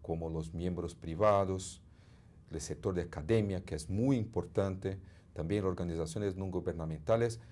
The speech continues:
pueden vivir a un mismo local y ahí sí hacer intercambios de todas las mejores prácticas y de cómo, este, la capacitación puede transformar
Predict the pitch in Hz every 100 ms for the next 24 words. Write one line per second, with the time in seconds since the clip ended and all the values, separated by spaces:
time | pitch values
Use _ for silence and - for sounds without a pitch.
0 | - - - 131 143 113 120 135 - -
1 | - 87 87 120 - 135 127 - 135 175
2 | - - - - 135 175 160 - - -
3 | 87 101 107 139 139 139 - - - 90
4 | 107 113 113 - - 92 95 92 - 131
5 | 131 131 139 117 - 85 139 135 120 113
6 | 110 110 107 - 120 113 117 135 120 -
7 | - - - 98 98 - - 107 110 -
8 | - - - 90 92 - 90 87 - -
9 | - 80 - - 95 - 92 87 - 120
10 | 135 - - 92 92 92 98